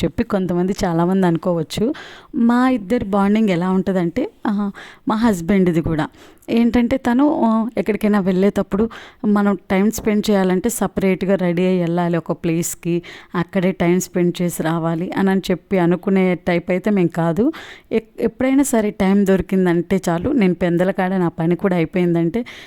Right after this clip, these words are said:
మన ఇద్దరం కలిసి వెళ్దాము, కలిసి వద్దాము అని చెప్పి అనుకుంటాం అనమాట. మా హస్బెండ్ కూడా, "నీ పని అయిపోతే రా, నువ్వు మన ఇద్దరం కలిసి వెళ్ళి కలిసి వద్దాము,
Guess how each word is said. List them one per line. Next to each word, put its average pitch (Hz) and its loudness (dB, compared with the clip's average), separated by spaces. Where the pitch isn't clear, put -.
మన 196 2
ఇద్దరం 208 2
కలిసి 185 0
వెళ్దాము, 185 2
కలిసి 175 -2
వద్దాము 170 0
అని 185 0
చెప్పి 185 -4
అనుకుంటాం 175 0
అనమాట. 160 0
మా 196 0
హస్బెండ్ 165 0
కూడా, 165 -2
"నీ 220 2
పని 214 0
అయిపోతే 214 0
రా, 220 -2
నువ్వు 233 2
మన 196 2
ఇద్దరం 185 -2
కలిసి 190 -2
వెళ్ళి 190 -4
కలిసి 180 -2
వద్దాము, 185 0